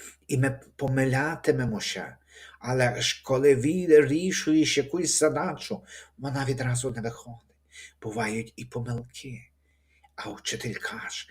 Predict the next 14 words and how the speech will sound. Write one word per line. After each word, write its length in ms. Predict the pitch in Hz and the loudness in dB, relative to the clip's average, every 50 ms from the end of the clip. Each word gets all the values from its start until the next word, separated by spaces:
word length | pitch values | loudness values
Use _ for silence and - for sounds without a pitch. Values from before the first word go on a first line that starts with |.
| - _ - | -20 _ -12
"Спробуй 640 | - - - - - - - 135 - 123 147 156 - | -8 -8 -8 -6 -6 -4 -4 -2 -2 0 0 2 4
ще 500 | - - - - - 165 165 - - 110 | 4 2 2 0 -2 -4 -4 -4 -6 -8
раз". 340 | - - - - - - - - - - - - | -8 -10 -10 -10 -10 -10 -12 -20 -20 -20 -14 -8
І 80 | 131 123 | -8 -4
ти 140 | 123 135 117 | -2 -2 -4
пробуєш, 800 | - - - 131 170 180 165 143 123 107 101 90 - - - _ _ - - _ _ - | -4 -6 -10 -6 -4 -2 -2 -2 -2 -4 -8 -8 -8 -12 -14 _ _ -20 -20 _ _ -8
вирішуєш 1000 | 110 131 131 123 127 139 147 135 127 - - - - - 101 - - - - _ _ _ _ _ _ _ - | -6 -4 -4 -4 -4 -4 -4 -4 -4 -4 -4 -4 -8 -12 -12 -12 -12 -12 -14 _ _ _ _ _ _ _ -16
і 100 | - 214 | -16 -14
дізнаєшся 1040 | - 196 - - - - 220 - - 190 190 190 - - - - - - - 190 190 - _ _ _ _ _ _ | -12 -8 -6 -6 -6 -6 -8 -12 -10 -10 -8 -6 -4 -2 -2 -2 -4 -6 -8 -10 -14 -16 _ _ _ _ _ _
нове. 680 | _ - 202 202 202 196 196 190 190 - - - - - _ _ _ _ _ _ _ _ _ _ _ _ _ _ - | _ -20 -18 -16 -14 -12 -12 -12 -14 -18 -20 -20 -20 -20 _ _ _ _ _ _ _ _ _ _ _ _ _ _ -12
Ось 280 | - - - - - - | -6 -4 -4 -4 -6 -10
так, 220 | - - - - - | -12 -12 -12 -14 -14
дорогі 320 | - 202 - - - - 202 | -14 -14 -12 -14 -16 -18 -18
мої. 280 | - 208 202 208 - | -18 -18 -18 -18 -20